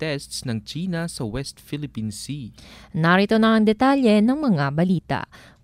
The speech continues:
Speaker 2: Formal nang naghain ng opisyal na reklamo ang Pilipinas laban sa pagsasagawa ng China ng flight tests sa West Philippine Sea.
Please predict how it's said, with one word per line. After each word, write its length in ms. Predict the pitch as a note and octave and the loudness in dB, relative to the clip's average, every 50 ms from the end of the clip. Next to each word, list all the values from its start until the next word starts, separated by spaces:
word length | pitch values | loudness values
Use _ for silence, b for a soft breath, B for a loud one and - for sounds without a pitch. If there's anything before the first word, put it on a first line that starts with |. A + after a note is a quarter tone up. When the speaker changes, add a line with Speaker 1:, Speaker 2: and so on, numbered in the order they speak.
| _ - | _ 2
Speaker 2:
Formal 480 | A3+ A3+ A3+ A3 A3 A#3 A#3 A#3 A#3 | 4 4 4 4 4 4 4 4 4
nang 160 | A#3 A#3 A3+ | 2 2 2
naghain 640 | A3 A3 G3+ F#3+ F#3 G#3 G#3 G#3+ G#3 E3 G3+ A3 A3+ | 2 2 0 0 0 2 2 2 2 2 2 2 2
ng 240 | A3 A3 A3 G#3+ F#3+ | 4 4 4 2 2
opisyal 480 | F#3 - F#3 F3+ - - G#3 G3+ G3+ G3+ | 0 0 -2 -2 -2 0 0 2 2 4
na 160 | F#3+ F3 E3+ | 2 2 2
reklamo 560 | D#3+ D#3 - F3+ F3 F3+ G3 G#3+ G#3+ G#3 F#3+ | 0 -2 -2 -2 0 2 2 2 4 4 2
ang 80 | F3 E3+ | 2 0
Pilipinas 720 | - D3+ D3 - - G#3 B3+ B3 F3+ F#3 - - - - - - | -2 -4 -4 -2 0 0 2 2 2 0 -2 -2 -4 -4 -2 -2
laban 480 | F#3 F#3 F#3 F#3+ G#3 G3+ G#3+ G#3 G#3 | 0 0 0 2 2 2 2 2 0
sa 160 | - - - | 0 -4 -6
pagsasagawa 800 | - A3 G#3 - - G3+ - - G#3 F#3 F3+ F3 F3 F3+ F3+ F3+ F3+ | -6 -6 -6 -4 -6 -6 -4 -4 -2 0 2 2 2 2 2 2 2
ng 120 | E3+ D#3+ E3 | 0 -2 -4
China 640 | - - A3+ A3+ A#3 A#3+ A3+ F3+ B2+ B2+ F#3 A#3 B B B B B | -4 -2 -2 0 2 2 2 2 2 0 -2 -6 B B B B B
ng 320 | B G3+ G3 G3+ G3 G3 F#3+ | B 2 4 4 4 2 0
flight 400 | - - - G#3 G3+ A3 A3 - _ _ - | -2 -2 0 0 2 2 0 -2 _ _ -4
tests 600 | A#3 A#3+ G#3+ F3+ - - - - - - - - | -2 0 0 -2 -4 -6 -10 -10 -12 -10 -6 -2
sa 120 | F#3 F3 | -2 0
West 400 | E3 E3+ F#3 F#3+ F#3+ - - - - - _ | 2 2 2 2 0 -2 -6 -14 -20 -10 _
Philippine 400 | - F3+ F3 E3 - - F3 E3+ | -2 0 0 0 -2 0 0 0
Sea. 480 | E3+ E3 - - A3+ A#3 A3+ A3 F#3 - | 0 -2 -2 0 0 2 2 2 0 0